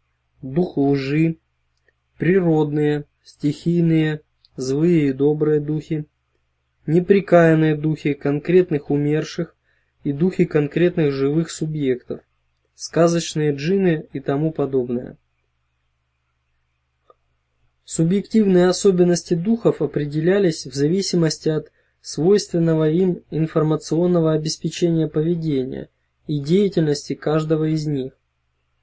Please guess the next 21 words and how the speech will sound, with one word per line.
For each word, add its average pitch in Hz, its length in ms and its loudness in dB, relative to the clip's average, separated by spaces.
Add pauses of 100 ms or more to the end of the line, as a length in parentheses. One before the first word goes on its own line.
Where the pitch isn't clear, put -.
(220)
Следует 202 560 4
иметь 185 300 2
в - 20 -4
виду, 170 560 -2
что - 260 -6
наука 190 400 2
тех 160 280 -2
лет, 139 320 0 (800)
уже 165 500 6
ступив 185 580 -2
на 151 140 0
путь 151 340 -4 (160)
материалистического 156 1300 0
развития, 165 680 0 (480)
однако 180 440 2
не 190 260 4
имела 165 360 4
ещё 135 300 0
такого 151 500 2
понятия, 160 640 2
как, 160 360 -2